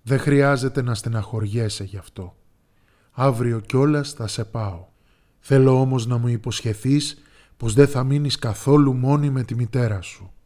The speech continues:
Φρόντισε να είναι πάντα και κάποιος άλλος μαζί σας. Εκείνη θα σου πει να πάτε σε άλλη κάμαρα για να μιλήσετε.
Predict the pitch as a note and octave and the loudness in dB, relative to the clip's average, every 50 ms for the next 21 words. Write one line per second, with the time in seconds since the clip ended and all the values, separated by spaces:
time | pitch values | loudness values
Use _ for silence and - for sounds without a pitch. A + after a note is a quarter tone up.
0 | _ _ _ _ _ _ _ _ _ _ - A2+ A#2+ A#2+ A2+ A2+ A2 - - A#2 | _ _ _ _ _ _ _ _ _ _ -6 -4 -4 -2 -2 -4 -4 -4 -4 -4
1 | A#2 A#2 A#2 A#2+ A#2+ A#2 A2 G#2 - - B2+ B2 B2+ A#2+ A#2+ A#2+ A#2 - - A2+ | -2 -2 -2 -2 -2 -4 -6 -8 -8 -6 -4 -4 -2 -2 -2 -4 -6 -6 -8 -10
2 | - - A#2+ A#2 - - A2+ G#2 - - A#2+ A#2 A2+ G#2 G2 F#2+ - - G2 F#2+ | -8 -6 -6 -6 -6 -6 -8 -8 -6 -4 -4 -2 -2 -2 -4 -8 -10 -12 -14 -14
3 | F#2+ F#2 F#2+ F#2+ F2+ - - E2+ E2+ - - - - _ _ _ _ _ _ _ | -12 -12 -12 -14 -14 -14 -16 -18 -18 -18 -20 -20 -20 _ _ _ _ _ _ _
4 | _ _ _ _ _ _ _ _ _ _ _ _ _ _ - - G#2+ - - B2+ | _ _ _ _ _ _ _ _ _ _ _ _ _ _ -16 -16 -10 -4 -2 -2
5 | B2 B2+ A2+ - B2 A2+ - A#2 - - C3+ B2+ B2 A#2+ - - B2+ A#2+ C3 A#2 | -2 -2 -2 -4 -6 -6 -6 -8 -6 -4 -4 -2 -2 -4 -4 -4 -4 -2 -2 -4
6 | - - B2 A#2+ C3 C3+ B2+ A#2 - - A2+ A#2+ B2+ C3 C3 C3 B2+ A#2 B2 B2 | -2 0 2 2 4 2 2 -2 -2 -4 -4 -2 -2 -2 -2 -2 -2 -2 -2 -2
7 | A#2+ A#2+ A#2 A#2+ A#2+ B2 B2+ A#2 G#2+ - G2+ F#2+ - F#2+ F#2 F#2 | -2 -2 -2 -2 -2 -2 -2 -2 -4 -6 -8 -10 -10 -12 -12 -14